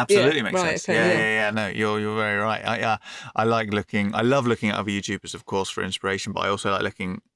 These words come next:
Speaker 1: outside that, like you're saying, T V series. I like really l-, like Vimeo. We were speaking about
Speaker 2: Uh-huh.
Speaker 1: it before we started recording. So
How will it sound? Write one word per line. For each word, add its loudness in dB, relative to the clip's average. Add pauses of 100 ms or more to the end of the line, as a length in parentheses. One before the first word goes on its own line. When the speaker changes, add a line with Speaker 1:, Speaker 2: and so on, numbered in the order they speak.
Speaker 1:
outside -2
that, -4
like -6
you're -16
saying, -4 (220)
T -2
V -2
series. -4 (280)
I 0
like -2
really 0
l-, -2 (200)
like -6 (160)
Vimeo. 2
We -4
were -2
speaking -6
about 0
Speaker 2:
Uh-huh. -2
Speaker 1:
it -4
before -2
we 0
started -4
recording. 0
So 0